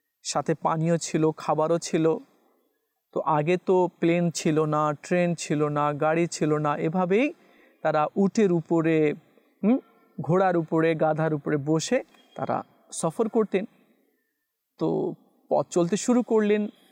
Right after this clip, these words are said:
যেতে, যেতে, যেতে, যেতে অনেক দূর পৌঁছে গেলেন। দেখা গেল কে ওনার সাথে, এ, যে গাধাটা ছিল, যে নিয়ে এসেছিলেন গাধাকে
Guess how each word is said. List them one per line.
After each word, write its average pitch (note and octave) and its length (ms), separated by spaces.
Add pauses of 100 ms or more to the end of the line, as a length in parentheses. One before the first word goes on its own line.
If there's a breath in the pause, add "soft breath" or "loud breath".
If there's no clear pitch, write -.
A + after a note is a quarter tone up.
(500)
যেতে, B3 300
যেতে, A#3 300
যেতে, A#3+ 280
যেতে A#3 300
অনেক C4 460
দূর F4 420
পৌঁছে C4 400
গেলেন। G#3+ 420 (880)
দেখা G#3 300
গেল G3 380 (640)
কে E3+ 440
ওনার F#3+ 220
সাথে, F#3+ 460 (420)
এ, - 480 (160)
যে E3+ 220
গাধাটা E3+ 420
ছিল, E3 440
যে D3+ 140
নিয়ে E3 200
এসেছিলেন D#3 480
গাধাকে C#3+ 480